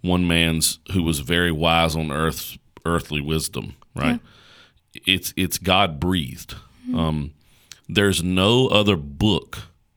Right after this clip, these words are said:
Speaker 1: in the world that is reliable like the Bible. Um, it can be counted on. It,
Speaker 2: Yeah.
Speaker 1: it will guide you. It will correct you. It will comfort you. It will help you. But if you never get in it,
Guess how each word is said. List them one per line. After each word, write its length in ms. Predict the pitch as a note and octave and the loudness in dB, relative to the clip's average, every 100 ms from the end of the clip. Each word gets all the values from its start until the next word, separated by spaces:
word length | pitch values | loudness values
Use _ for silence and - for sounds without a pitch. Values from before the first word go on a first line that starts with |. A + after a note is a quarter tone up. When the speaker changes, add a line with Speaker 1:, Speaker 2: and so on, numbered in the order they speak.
| - | -4
Speaker 1:
in 160 | F2+ | 0
the 60 | E2+ | 2
world 500 | E2+ F2+ D2+ C2+ - _ _ _ _ _ _ _ - | 2 4 2 0 -8 _ _ _ _ _ _ _ -6
that 180 | - E2 | 0 2
is 160 | E2 | 2
reliable 560 | D#2 D#2+ D#2+ E2 D2 D2+ | 2 4 4 4 2 0
like 200 | D2 C#2+ | 0 -2
the 60 | C#2+ | -2
Bible. 400 | C#2 B1 G1+ F2 - - - _ _ _ _ _ - | -4 -4 -6 -12 -18 -20 -20 _ _ _ _ _ -4
Um, 400 | E2 E2 D2+ D2 - _ _ _ _ _ _ _ _ _ _ - | 0 2 0 -2 -8 _ _ _ _ _ _ _ _ _ _ -2
it 120 | G#2 | 0
can 100 | G2 | 2
be 100 | F2+ | 0
counted 380 | E2+ A2+ G2+ F2+ | 2 2 4 4
on. 320 | D#2 C2+ C2+ D#2 - _ - | 2 -2 -6 -10 -18 _ -2
It, 80 | - | 0
Speaker 2:
Yeah. 120 | G#3 | 2
Speaker 1:
it 160 | F2+ - | 0 2
will 140 | F2 | 0
guide 480 | D#2+ F2 F#2+ G2 - | 2 4 4 2 -2
you. 200 | B1 D2 - _ - | -4 -6 -14 _ -2
It 120 | E2+ | 0
will 120 | E2+ | 0
correct 560 | - F#2 F2+ G2+ - - | -2 0 2 2 0 -4
you. 240 | A#1 B1 - _ | -4 -8 -18 _
It 160 | - E2+ | 0 0
will 100 | E2+ | 0
comfort 600 | - A#2 G2 - E2+ - | 0 2 2 2 -2 -2
you. 200 | G#1 - - - | -4 -6 -12 -2
It 120 | E2 | 0
will 140 | - D#2+ | 2 2
help 380 | G2+ G#2 - - | 4 4 2 -4
you. 180 | A1 - _ - - - _ _ _ - | -6 -8 _ -20 -20 -20 _ _ _ -10
But 160 | - F#2+ | 0 2
if 200 | F#2 - | 2 2
you 100 | G#2 | 2
never 360 | G2 F#2 G#2+ A2+ | 4 4 4 2
get 260 | F#2 F#2+ | 2 0
in 200 | - G#2+ | 2 2
it, 320 | E2 - - | 2 -2 -8